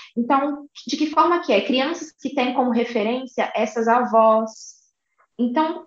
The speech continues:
é, de que forma que se constitui essa família? Então, ao longo do tempo, isso vai modificando, né? É geracional isso.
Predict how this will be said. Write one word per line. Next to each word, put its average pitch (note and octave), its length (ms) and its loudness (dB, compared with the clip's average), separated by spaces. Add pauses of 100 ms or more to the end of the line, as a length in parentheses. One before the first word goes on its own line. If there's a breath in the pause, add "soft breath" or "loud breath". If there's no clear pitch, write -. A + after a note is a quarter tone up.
(160)
é, - 160 -6
de C#4+ 80 -4
que D#4+ 140 0
forma - 380 2
que D4+ 140 -2
se D4 160 -4
constitui C#4+ 720 0
essa A#3+ 260 0
família? F3+ 680 0
Então, C4+ 180 2
ao C#4+ 160 6
longo D#4+ 320 -2
do B3+ 200 -4
tempo, E4+ 280 0
isso D#4 200 -6
vai F#4+ 240 2
modificando, F#3 680 -8
né? B3+ 280 -2
É A#3+ 720 -2
geracional C4 960 0 (120)
isso. - 280 -20